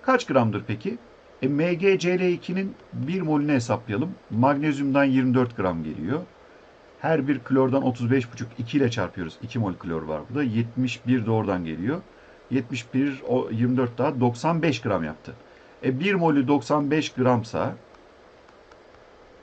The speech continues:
sıfır iki molü kaç gramdır?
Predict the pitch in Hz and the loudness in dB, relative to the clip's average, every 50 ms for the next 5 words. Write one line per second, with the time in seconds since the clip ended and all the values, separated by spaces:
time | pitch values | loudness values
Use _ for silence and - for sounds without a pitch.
0 | - - - - - - - 175 151 - 165 160 156 - - 135 117 - - 147 | -20 -20 -20 -20 -14 -6 -6 -6 -4 -2 -2 -2 -2 -4 -6 -6 -4 -2 -2 0
1 | 135 117 101 92 85 98 139 190 220 - - - - - - - - - 156 131 | 0 0 2 2 0 0 0 -2 -4 -8 -16 -20 -20 -20 -20 -20 -4 0 2 2
2 | 117 - - 101 90 80 78 107 170 226 - - | 2 0 -2 -4 -4 -4 -4 -4 -6 -8 -8 -12